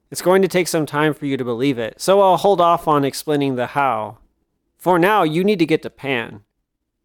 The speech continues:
Quickly. I have a feeling that something interesting is about to happen at Mount Alanessa. It's why I came to meet you tonight and not another."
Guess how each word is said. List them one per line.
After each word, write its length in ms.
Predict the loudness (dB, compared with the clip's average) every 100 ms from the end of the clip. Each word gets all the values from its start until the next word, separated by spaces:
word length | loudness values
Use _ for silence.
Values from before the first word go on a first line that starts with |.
| _
Quickly. 580 | -4 -4 -8 -12 -16 _ _ _ _ _ _ _ -2
I 140 | -2
have 100 | -2
a 60 | 0
feeling 320 | 4 4 4
that 260 | 0 -2
something 320 | -2 -2 -2 -2
interesting 420 | -4 -4 -6 -6
is 140 | -4
about 180 | -2 -2
to 80 | -2
happen 380 | -2 -2 -4 -4
at 120 | -2
Mount 240 | -2 0
Alanessa. 680 | 0 -2 0 -2 -4 -12 -14 _ _ _ _ _ _ _ _ -14
It's 140 | 0
why 180 | 2 2
I 40 |
came 260 | 2 2 4
to 60 | 4
meet 300 | 4 2 0
you 100 | -2
tonight 440 | -2 -2 0 -2
and 100 | -4
not 160 | -2 -2
another." 460 | -4 -6 -6 -14